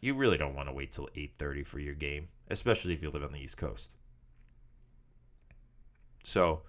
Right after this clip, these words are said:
um, those are kinda really my hot takes for, uh, you know, from a team perspective. I think from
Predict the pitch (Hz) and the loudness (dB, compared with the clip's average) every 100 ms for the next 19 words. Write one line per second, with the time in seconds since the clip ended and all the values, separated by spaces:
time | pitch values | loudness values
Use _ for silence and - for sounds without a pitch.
0 | - - - - - - 82 80 78 76 | -18 -20 -20 -20 -18 -4 2 4 2 0
1 | 76 73 - - - - - - 113 117 | -6 -10 -16 -20 -20 -20 -6 6 8 8
2 | 113 120 107 104 104 95 95 95 90 95 | 6 8 8 10 8 10 8 8 8 6
3 | - - 95 95 - - - - 92 87 | 6 4 2 2 -6 -12 -10 2 6 6
4 | 82 80 - - 78 78 73 - - - | 6 2 -2 -2 2 4 2 -2 -12 -20
5 | - - - - - - - - - - | -20 -20 -20 -20 -20 -20 -20 -20 -20 -18
6 | - 85 76 73 - - 85 78 - - | -6 -2 0 -2 -6 -4 -2 0 -2 0
7 | 95 95 107 - 107 107 113 113 110 - | 0 2 2 4 2 4 2 2 0 -12
8 | - - - - 90 - 113 104 - - | -18 -20 -18 -2 -2 4 4 4 0 -12
9 | - - - 101 95 90 87 | -20 -16 4 8 10 8 6